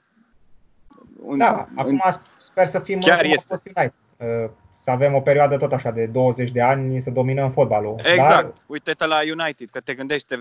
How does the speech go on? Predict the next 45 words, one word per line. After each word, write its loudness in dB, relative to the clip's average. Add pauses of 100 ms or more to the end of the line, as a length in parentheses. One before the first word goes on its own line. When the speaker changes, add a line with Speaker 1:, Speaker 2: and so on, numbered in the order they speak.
Speaker 1:
te -6
uiți -6
la 0
United, -6
douăzeci -4
de -6
ani -2
au -2
rupt -10
fotbalul, -6
după -6
care 0
acum -6
suferă. -6 (340)
Ei -6
bine, -4
noi -4
am 0
suferit -10 (100)
timp -6
de -2
douăzeci -4
de -6
ani -6
și -12
acum -8
în -6
sfârșit -12
ne -2
ridicăm. -6
Să -14
sperăm 0
că 0
rămânem 0
cât -4
de 2
mult -4
acolo. -6 (460)
Speaker 2:
Da, -8 (120)
Speaker 1:
Asta 0 (120)
Speaker 2:
așa -2
Speaker 1:
e 0
Speaker 2:
e. -2
Speaker 1:
scopul. -10 (1800)
Speaker 2:
Um, -8